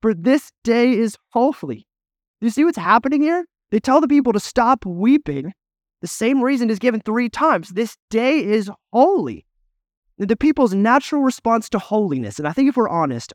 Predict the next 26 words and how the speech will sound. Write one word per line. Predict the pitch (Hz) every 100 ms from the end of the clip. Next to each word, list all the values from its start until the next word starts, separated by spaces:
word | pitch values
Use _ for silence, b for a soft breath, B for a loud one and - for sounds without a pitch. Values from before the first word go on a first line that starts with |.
| -
our | 202 262
natural | 269 247 226 - 208
response | 196 - 185 165 -
to | 165
holiness | - 226 311 202 135 123 - _ _ _
is | 190 185 -
weeping. | 175 156 160 269 453 135 107
We | 127 185
look | 196 262
at | 311
ourselves. | 277 262 - - 165 269 220 - - _ -
We | 220
look | 254
at | 226
how | 208 269
far | 262 262 214
we've | 196 240 269 240 -
fallen | 220 220 214
short. | 208 - 247 196
But | 196
this | 269
passage | - - 311 320 - 139 - - _ _ -
is | 214 -
adjusting | 202 - 160 226 269 - 277 277
our | - 233 226
response. | 208 - - 202 131 104 - -